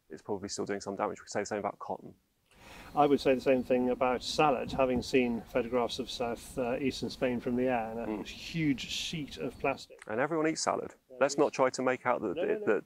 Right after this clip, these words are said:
Speaker 1: that
Speaker 2: It's not just a vegan thing,
Speaker 1: Yeah.
Speaker 2: but, but I don't think you can be guilt-free about eating salad. I don't think you can be
Speaker 1: You
Speaker 2: guilt-free
Speaker 1: can't
Speaker 2: about
Speaker 1: guilt,
Speaker 2: eating cornflakes.
Speaker 1: you can't
Speaker 2: You
Speaker 1: be
Speaker 2: should not
Speaker 1: guilt-free about eating anything. It's a question of damage limitation. When we talk about,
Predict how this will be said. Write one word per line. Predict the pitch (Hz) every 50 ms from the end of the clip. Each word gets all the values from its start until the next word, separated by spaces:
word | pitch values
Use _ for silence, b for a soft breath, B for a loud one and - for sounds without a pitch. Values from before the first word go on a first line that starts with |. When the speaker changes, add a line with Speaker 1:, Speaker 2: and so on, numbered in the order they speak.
| _ -
Speaker 1:
that | 107 - - - _ -
Speaker 2:
It's | 151 - -
not | 185 196 165
just | 185 - - 175
a |
vegan | 170 175 165 160 147
thing, | - 160 -
Speaker 1:
Yeah. | 98 85 78
Speaker 2:
but, | 165 - - _ _ _ _
but | - 156
I | 156 156
don't | - 175 175 175 - _
think | 175 160 147 147
you | 139
can | - 151 139
be | 139 131
guilt-free | 139 147 - - 151 151 147
about | 127 120 110 104 113
eating | 110 98 _ 113 107
salad. | - 120 107 - - _ _
I | 139 131
don't | 147 143
think | 139 135
you | 127
can | 123
be | 131
Speaker 1:
You | 127
Speaker 2:
guilt-free | - 165 - 190 190
Speaker 1:
can't | 190
Speaker 2:
about | 185 180
Speaker 1:
guilt, | 180 - -
Speaker 2:
eating | - 131 -
cornflakes. | - 165 - - -
Speaker 1:
you | 160
can't | 160 196 220 220
Speaker 2:
You | 202
Speaker 1:
be | 190 185
Speaker 2:
should | 170 - -
not | 165 -
Speaker 1:
guilt-free | 180 175 165 175 - _ _ _ _ _ - 160 160 160 160 156
about | 151 - 147 151 151 - - 151
eating | 151 147 - - 160 147 147 143 - - _
anything. | - 160 165 160 - - - - - -
It's | 120 107 - - 131
a |
question | - - - 156 143 - - 117
of | 107 104 98 - _ _ _
damage | 143 117 113 113 104
limitation. | - 110 110 - 160 160 156 - - 107
When | 123 135
we | 131
talk | - - 147 - -
about, | - - 113 113 110 -